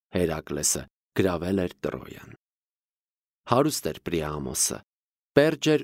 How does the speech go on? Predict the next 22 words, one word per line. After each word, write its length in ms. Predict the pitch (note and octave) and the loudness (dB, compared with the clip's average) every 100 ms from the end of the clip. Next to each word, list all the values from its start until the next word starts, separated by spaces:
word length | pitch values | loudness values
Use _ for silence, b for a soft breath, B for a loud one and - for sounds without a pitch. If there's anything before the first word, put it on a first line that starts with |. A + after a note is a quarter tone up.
| - | 2
ու 160 | C#3+ C3 | 2 4
վեհաշուք 760 | A2 G#2+ G#2+ G#2 - B2+ - F#2+ | 4 2 2 0 2 2 0 0
նրա 260 | E2 E2 | 0 0
պալատը, 540 | - F2 F2+ C3 C#3 E2+ - _ | 0 0 2 2 0 -6 -8 _
ուր 200 | - C#3 | 2 4
ապրում 380 | C3+ G#2+ D3 C3+ | 4 4 2 2
էր 160 | G#2+ G#2 | 2 2
նա 140 | C3+ | 2
իր 240 | A#2+ G#2 - | 2 0 0
կնոջ՝ 520 | A2+ G2+ C3 D3+ - _ _ | 2 4 4 4 0 _ _
Հեկաբեի 720 | - F#2+ F#2 G#2 G#2 F2+ F2 F2 | 2 2 4 0 2 0 0 -2
հետ։ 320 | E2 D#2 - - _ _ _ _ _ _ _ _ _ _ _ | -4 -12 -14 -20 _ _ _ _ _ _ _ _ _ _ _
Պրիամոսի 680 | G#2+ G#2 G2+ G2+ G2+ G2+ C3+ | 4 6 6 4 2 2 0
հետ 240 | A2 G2+ | 2 2
էին 200 | G#2 G2 | 4 4
ապրում 340 | F#2+ F#2+ C3 C#3 | 0 0 2 2
նաև 320 | G#2+ G2 A2+ | 2 2 2
նրա 220 | G2+ G2+ | 2 2
հիսուն 440 | G2 F#2+ - C3 C3 | 0 -2 -2 0 0
տղաներն 680 | G#2 F2 F2 F#2+ A2 G2+ | 0 -2 0 0 0 0
ու 80 | F#2+ | 0
աղջիկները։ 800 | F2 - - - - B1+ - - | 0 -4 -8 -8 -10 -14 -14 -20